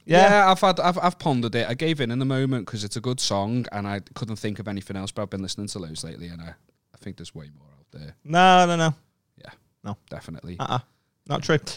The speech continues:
Speaker 1: I've had, I've had a bit of hatred. Um, there's a few, though,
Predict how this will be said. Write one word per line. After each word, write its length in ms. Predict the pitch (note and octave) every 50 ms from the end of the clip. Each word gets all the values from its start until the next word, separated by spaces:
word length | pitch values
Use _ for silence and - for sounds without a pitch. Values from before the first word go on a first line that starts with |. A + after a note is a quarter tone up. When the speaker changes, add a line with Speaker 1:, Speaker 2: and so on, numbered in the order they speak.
| - B2+ -
Speaker 1:
I've 80 | D3+ E3+
had, 180 | G#3+ G#3+ F#3+
I've 140 | D3 F3+ F#3
had 100 | G#3 G#3+
a 40 | G#3
bit 120 | G#3+ F#3+
of 80 | - F3+
hatred. 460 | G3 F#3+ F#3 - - G#3 B3 - - - -
Um, 640 | D#3+ E3 D#3+ D#3+ D#3+ D#3+ D3+ D3+ D3+ D3 C#3+ C3 - _ _ _ _ _ _ _ -
there's 120 | D#3+ D#3+
a 60 | F#3
few, 340 | G3 - - C4+ C#4+ D4 C#4+
though, 320 | A3 G3 D#3 D#3 F#3 A3